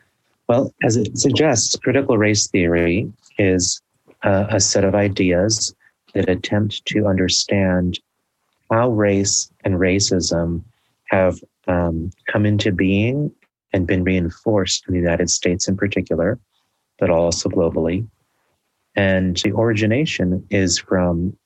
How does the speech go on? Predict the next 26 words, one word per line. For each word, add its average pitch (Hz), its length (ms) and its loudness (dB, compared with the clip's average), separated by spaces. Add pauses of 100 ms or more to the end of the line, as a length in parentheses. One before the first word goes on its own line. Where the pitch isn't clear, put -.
(180)
law 92 300 2
scholars 95 560 0
and 90 120 0
law 87 180 2
student 101 480 -2
activists 85 1000 -4 (600)
who 95 380 2
together 95 480 0
created 92 500 0
this 92 220 0
discourse. - 840 -2 (600)
And 90 120 0
so 104 120 0
the 98 100 2
particular 101 720 -2
focus 127 440 0
in 95 80 0
the 92 120 0
origins 90 640 0
were 85 440 0
how 95 180 2
the 85 100 0
law 82 600 0 (580)
helps 98 440 0
to 92 160 0
create 87 720 -2